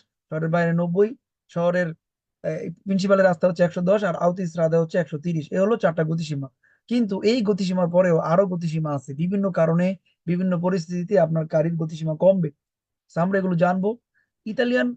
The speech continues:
পাতেন্তে পাওয়ার জন্য আপনাকে অবশ্যই ইতালিয়ান ট্রাফিক আইন কানুন জানতে হবে, পড়াশোনা করতে হবে এবং থিওরি পরীক্ষায় দিতে, মানে পাস করতে হবে।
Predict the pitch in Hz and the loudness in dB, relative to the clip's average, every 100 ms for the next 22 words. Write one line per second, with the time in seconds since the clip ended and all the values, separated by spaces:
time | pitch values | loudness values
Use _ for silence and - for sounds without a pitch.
0 | _ _ _ 202 202 233 226 202 196 185 | _ _ _ -4 -2 -2 -2 4 6 6
1 | 190 175 160 170 170 175 220 190 170 156 | 4 2 2 0 2 2 0 -4 -2 -4
2 | 160 - 180 208 214 208 175 165 175 175 | -6 -8 -6 -2 0 0 0 0 0 -4
3 | 175 175 180 170 165 165 180 170 180 170 | -2 -2 0 0 2 0 -2 -4 -4 -4
4 | 156 156 170 170 170 180 208 196 170 165 | -4 -2 -4 -4 -6 -6 -4 -2 -4 -2
5 | 190 196 180 202 185 180 160 170 - _ | -2 0 -2 -2 0 0 0 -4 -10 _
6 | - 156 160 170 160 165 165 143 143 | -6 -2 0 0 0 -2 0 -2 -2